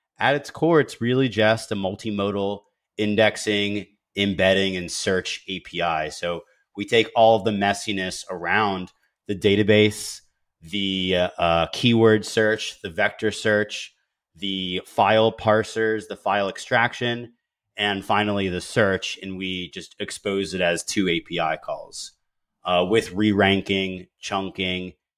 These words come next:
analytics, et cetera, all baked in.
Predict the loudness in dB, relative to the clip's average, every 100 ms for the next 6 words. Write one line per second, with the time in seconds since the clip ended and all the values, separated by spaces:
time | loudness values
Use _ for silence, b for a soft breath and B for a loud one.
0 | _ _ -4 -2 0 0 0 0 -4 -10
1 | -6 -4 -2 -4 -6 -6 -4 -2 -4 -8
2 | -8 -12 -12 -14